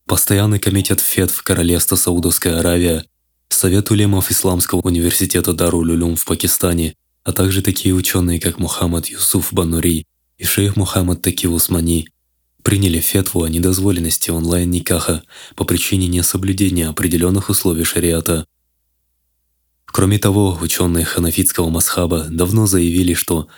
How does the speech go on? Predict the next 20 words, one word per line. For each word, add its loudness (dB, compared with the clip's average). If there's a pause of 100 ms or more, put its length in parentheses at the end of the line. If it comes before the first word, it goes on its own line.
(100)
существует 0
несколько 0
условий 0
для 0
иджаба, 0 (220)
предложения 0 (180)
и -2
кабула, 2 (240)
принятия, 0 (340)
одно -2
из 0
которых — 0 (180)
быть 0
на 0
одном 0
и -2
том -2
же -4
собрании -2 (140)
вместе. 0